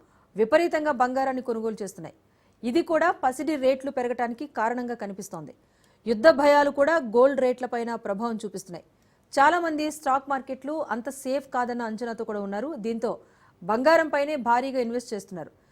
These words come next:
ఫైనల్గా పసిడి ధర all time రికార్డు వైపుగా దూసుకెళ్తోంది. అతి త్వరలోనే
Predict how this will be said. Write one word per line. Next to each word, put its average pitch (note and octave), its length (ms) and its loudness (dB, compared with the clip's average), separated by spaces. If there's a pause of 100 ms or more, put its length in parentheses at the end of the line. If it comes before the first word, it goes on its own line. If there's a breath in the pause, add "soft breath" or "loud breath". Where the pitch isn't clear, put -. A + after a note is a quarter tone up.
(260 soft breath)
ఫైనల్గా D#4+ 540 4
పసిడి C4+ 420 0
ధర C4+ 360 0 (120)
all C4+ 200 0
time B3 240 -2
రికార్డు A3+ 320 -2
వైపుగా A3 300 -4
దూసుకెళ్తోంది. F#3 680 -8 (440 soft breath)
అతి A3+ 200 0
త్వరలోనే C#4 640 0